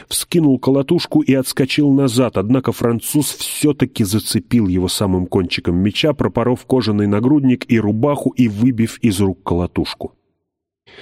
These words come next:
Кассат вскрикнул и отшатнулся, нашаривая за поясом нож. При этом его правый каблук зацепился за ветку поваленного дерева, и он упал навзничь. Чертыхаясь, Кассат мгновенно откатился в сторону, вскочил и нырнул в гущу ветвей.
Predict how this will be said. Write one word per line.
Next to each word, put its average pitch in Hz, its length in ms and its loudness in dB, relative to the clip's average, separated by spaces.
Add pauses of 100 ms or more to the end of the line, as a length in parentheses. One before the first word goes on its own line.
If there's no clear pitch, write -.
(260)
Кассат 95 420 -2
вскрикнул 117 640 0
и 110 80 0
отшатнулся, 113 720 0
нашаривая 101 580 0
за 90 120 0
поясом 90 380 -2
нож. - 340 -6 (680)
При 92 160 0
этом 107 220 0
его 101 260 2
правый 110 340 0
каблук 107 440 0
зацепился 101 540 -2
за 107 140 2
ветку 120 300 0
поваленного 107 680 0
дерева, 139 340 2
и 131 160 0
он 131 240 2
упал 127 340 0
навзничь. 107 720 0 (360)
Чертыхаясь, 107 760 -2
Кассат - 440 -2
мгновенно 120 720 2
откатился 110 540 -2
в - 40 -4
сторону, 143 440 2
вскочил - 480 0
и 151 160 2
нырнул 147 500 2
в 110 60 -4
гущу 131 420 0
ветвей. 107 480 0